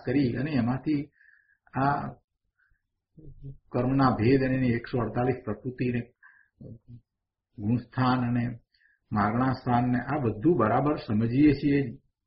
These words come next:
એનો જ વિચાર કરીએ છીએ, એના સ્વાધ્યાય કરીએ છીએ. કેટલા વર્ષોથી આ ચાલી રહ્યું છે. છતાં પોતાના સ્વરૂપમાં જવાનો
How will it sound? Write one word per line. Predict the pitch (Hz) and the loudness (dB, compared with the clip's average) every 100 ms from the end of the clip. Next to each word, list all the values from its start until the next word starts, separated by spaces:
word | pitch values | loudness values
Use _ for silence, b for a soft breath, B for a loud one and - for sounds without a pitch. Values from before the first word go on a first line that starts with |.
| _ - | _ 0
એનો | 127 139 | 2 4
જ | 110 | 2
વિચાર | 104 131 139 139 | 2 4 4 4
કરીએ | 127 131 123 | 0 0 -2
છીએ, | 127 123 - - _ _ _ _ _ _ _ - _ _ _ _ _ _ _ _ - - | -4 -6 -8 -18 _ _ _ _ _ _ _ -20 _ _ _ _ _ _ _ _ -20 -2
એના | 131 131 | 0 0
સ્વાધ્યાય | 107 95 - 131 | 0 -2 4 4
કરીએ | 135 131 131 123 | 4 2 0 -2
છીએ. | - - _ _ _ _ _ _ _ - | -6 -10 _ _ _ _ _ _ _ -18
કેટલા | 110 123 110 | -2 0 2
વર્ષોથી | 107 - 147 143 | 0 -2 -2 2
આ | 127 123 | 0 0
ચાલી | 104 127 | 0 2
રહ્યું | 127 127 123 | 2 4 2
છે. | 113 113 - _ _ _ b b b b _ - | -2 -10 -14 _ _ _ b b b b _ -6
છતાં | 139 180 190 | 0 2 4
પોતાના | 165 151 175 180 196 | 2 4 6 6 4
સ્વરૂપમાં | - 143 156 - 180 135 | 4 2 2 4 4 6
જવાનો | 120 120 147 | 4 4 2